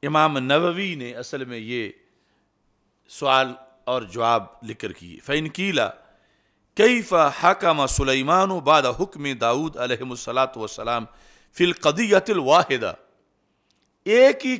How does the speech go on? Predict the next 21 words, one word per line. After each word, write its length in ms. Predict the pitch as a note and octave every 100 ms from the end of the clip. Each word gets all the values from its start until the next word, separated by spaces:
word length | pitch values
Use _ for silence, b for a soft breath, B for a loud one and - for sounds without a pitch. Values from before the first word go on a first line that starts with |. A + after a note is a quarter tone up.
| -
केस 340 | F3 F3 E3 - - _ _ _ _ _ _ _
के 100 | F3+
दो 180 | F#3+ B3+
फैसले 400 | G#3+ G#3+ - G#3+ A3
क्यों 240 | C4+ A3+
हुए? 260 | A#2 F2+ - _ _ _ _ _ _ _ _ _ _ _ _ _ _ A2
कि 60 |
जब 280 | A2 D3+ C3+ A#2 _ _ _ _ -
हज़रत 400 | A#2+ D#3 E3 G#3 G#3 -
सुलेमान 540 | C#3+ C3 C3 F3 G3
अलैहिस्सलाम 720 | D#3+ B2 A2+ A#2+ B2+ F3 E3+
से 200 | - A#2+ -
पहले 380 | F#3 C#3 G#2+ - _ _ _ _ _
हज़रत 360 | C3+ F3+ G3 A3 G#3
दाऊद 280 | E3+ A3 F3
अलैहिस्सलाम 420 | C#3 A#2+ B2+ D#3+
फैसला 360 | D#3+ D#3+ E3+ E3
सुना 240 | D#3+ F#3
चुके 280 | F3+ D3+ A#2
थे, 140 | G2+ F#2+
तो 1000 | - _ _ _ _ _ _ _ -